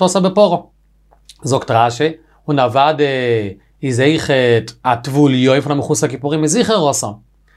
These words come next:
כל זמן המחוסר כיפור, המחוסר מעשר איז ער אסור. אבער הוא מותר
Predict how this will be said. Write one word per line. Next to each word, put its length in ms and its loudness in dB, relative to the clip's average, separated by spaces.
כל 120 -4
זמן 160 2
המחוסר 340 -2
כיפור, 300 -2
המחוסר 360 -2
מעשר 320 0
איז 80 0
ער 180 4
אסור. 280 -4
אבער 140 0
הוא 180 2
מותר 840 2